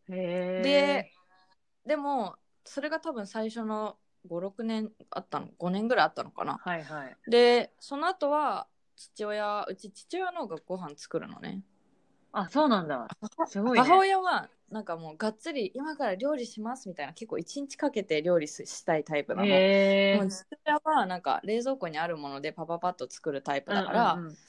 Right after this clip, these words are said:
Speaker 2: よく父が作ってました。
Speaker 1: あー、いいね。
Speaker 2: うんうんうん。
Speaker 1: じゃあ、でも、じゃあ、父が作る時は日本食？
Speaker 2: で、あ、そうだね。まあ、でも、その他にもやっぱパスタとかも全然作るし、
Speaker 1: あー、そうなんだ。
Speaker 2: なんか、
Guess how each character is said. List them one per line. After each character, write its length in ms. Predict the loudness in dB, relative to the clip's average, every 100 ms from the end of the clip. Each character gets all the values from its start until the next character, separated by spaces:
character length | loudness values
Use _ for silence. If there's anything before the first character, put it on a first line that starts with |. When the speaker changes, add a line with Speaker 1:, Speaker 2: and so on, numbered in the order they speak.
| _ _ _ _ _ _ -20 -6 0
Speaker 2:
よ 140 | 2
く 140 | 2
父 300 | 0 -2 0
が 160 | 0 0
作 200 | -4 -10
っ 20 |
て 280 | -8 -8 -10 _
ま 120 | -8 -2
し 40 |
た。 480 | 0 0 -2 -4 -6
Speaker 1:
あ 60 | -4
ー、 60 |
い 60 | -4
い 40 |
ね。 300 | -4 -8 -12 -18 _ _ _ _ _ _ _ -6
Speaker 2:
う 60 |
ん 40 | -4
う 40 |
ん 20 |
う 40 | -2 -4 -4 -4 -4
ん。 100 | -8 -12 _ _ 2
Speaker 1:
じ 60 |
ゃ 40 | 4
あ、 20 |
で 100 | 6
も、 260 | 4 2 0
じ 80 |
ゃ 40 | 0
あ、 20 |
父 260 | 0 2 2
が 140 | 2
作 180 | 0 2
る 120 | 2
時 240 | 2 0
は 280 | 0 2 0 -4 -6
日 100 | -6
本 220 | -6 -10
食？ 380 | -8 -6 -6 -8 _ _ _ _ _ _ _ _ _ _ _ _ 4
Speaker 2:
で、 180 | 8
あ、 160 | 10 10
そ 240 | 6 4
う 20 | 4
だ 100 | 4
ね。 140 | 0
ま 140 | 4 4
あ、 60 |
で 80 | 4
も、 300 | 0 -2 -6 _ _ _
そ 140 | -8 -2
の 100 | -2
他 220 | 0 -2
に 100 | -4
も 140 | -8
や 80 | -8
っ 40 |
ぱ 100 | -10
パ 180 | -4 -4
ス 80 | -2
タ 120 | -8
と 60 | -8
か 80 | -12
も 120 | -12
全 180 | -10 -8
然 180 | -8 -10
作 240 | -6 0
る 60 | 2
し、 20 |
Speaker 1:
あ 140 | 4
ー、 40 | 4
そ 160 | 2
う 20 | 2
な 100 | 0
ん 80 | -4
だ。 100 | -6
Speaker 2:
な 80 | -8
ん 20 |
か、 300 | 2 2